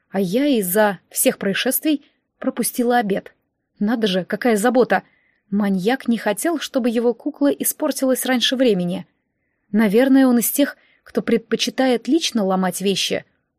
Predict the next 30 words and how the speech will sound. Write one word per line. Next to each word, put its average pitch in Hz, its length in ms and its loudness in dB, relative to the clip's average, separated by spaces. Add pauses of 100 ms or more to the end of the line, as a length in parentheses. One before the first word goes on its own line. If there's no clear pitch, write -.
(360)
после 190 280 -2
того, 220 180 2
как 226 180 -6
наиграется. 226 680 0 (1800)
Я 190 180 -4
молча 247 340 2
проводила 214 460 2
горничную 208 580 -2
взглядом 202 400 0
до 196 120 2
двери. 220 380 2 (320)
О 190 80 -10
чем 302 260 2
с - 100 -4
ней 196 100 -2
говорить? 220 440 0 (460)
Едва 190 400 -2
ли 220 80 2
она 202 220 0
поможет 208 400 -4
мне. 185 280 -6 (580)
Не 214 100 4
удивлюсь, 226 520 4
если 214 260 0
я 233 260 0
в 220 120 -2
этой 247 200 0
комнате 262 460 0
не 262 100 4
первая. 190 540 -2